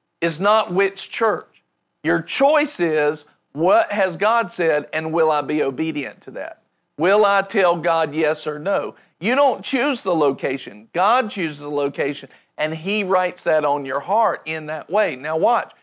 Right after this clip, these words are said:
And many people have been church hurt because they've not known these things and done these things,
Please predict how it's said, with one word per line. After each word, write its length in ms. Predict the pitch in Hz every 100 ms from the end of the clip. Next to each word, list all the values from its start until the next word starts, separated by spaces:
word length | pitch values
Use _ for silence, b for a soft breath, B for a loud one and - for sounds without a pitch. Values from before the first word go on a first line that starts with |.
| _ -
And 220 | 156 170
many 280 | 196 233 269
people 360 | 254 214 190
have 120 | 175 165
been 160 | 165
church 340 | 160 247 262 -
hurt 260 | 160 -
because 320 | 165 165 156
they've 320 | 160 160 147 143
not 380 | 156 196 247 -
known 340 | 180 214 269 247
these 260 | 160 -
things 280 | 151 151 147
and 120 | 151
done 200 | 180 247
these 180 | 202 143
things, 220 | 151 151